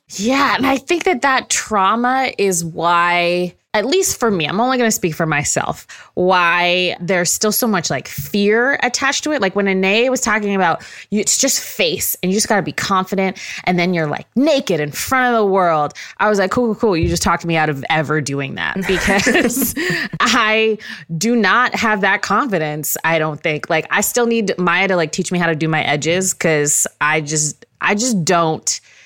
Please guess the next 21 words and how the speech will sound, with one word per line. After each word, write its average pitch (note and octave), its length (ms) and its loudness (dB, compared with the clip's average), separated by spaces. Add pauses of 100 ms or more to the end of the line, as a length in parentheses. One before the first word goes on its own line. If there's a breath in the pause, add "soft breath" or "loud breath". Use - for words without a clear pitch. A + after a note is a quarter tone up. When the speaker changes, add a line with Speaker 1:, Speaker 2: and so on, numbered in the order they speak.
(260 loud breath)
Speaker 1:
know F3 300 2
how G3+ 180 2
to A#3+ 120 2
do A#3+ 120 0
my A#3+ 220 2
own A#3 160 2
hair. F3+ 480 2 (220 loud breath)
It E3 100 -2
seems A3+ 380 2
like A#3 260 0
doing G3 300 2
a F#3+ 40 0
big F3+ 220 -2
chop, D#3+ 380 -2 (260 loud breath)
first A3 300 0
of G3 80 4
all, E3 160 4
is E3+ 180 -2
a E3 60 0
lot D#3+ 200 2
of - 80 -4